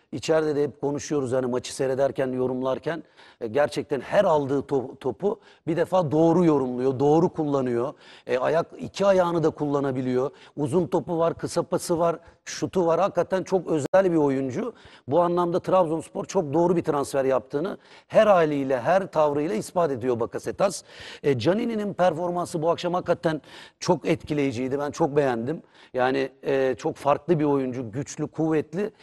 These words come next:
ve driblingi de çok olan bir oyuncu. Bugün attırdığı gol, Ekuban'a attırdığı gol, kendi attığı gol hakikaten önemli işlere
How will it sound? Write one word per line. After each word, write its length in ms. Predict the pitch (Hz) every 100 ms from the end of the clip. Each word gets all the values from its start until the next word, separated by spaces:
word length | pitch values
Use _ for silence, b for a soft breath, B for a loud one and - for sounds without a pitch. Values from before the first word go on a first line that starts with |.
| B
ve 140 | 139 131
driblingi 440 | 160 131 175 180
de 80 | 165
çok 220 | - 139
olan 280 | 135 127 123
bir 40 |
oyuncu. 380 | 123 120 120 175
Bugün 300 | 151 156 160 B B B -
attırdığı 600 | 143 - 160 147 147 131
gol, 200 | 139 147 - B B
Ekuban'a 440 | 135 135 175 160 147
attırdığı 400 | 131 135 127 131
gol, 240 | 123 127
kendi 360 | - 143 143 165
attığı 280 | 156 - 135
gol 180 | 147
hakikaten 520 | 160 - 135 160 170 -
önemli 400 | 147 160 156 147
işlere 420 | 120 139 127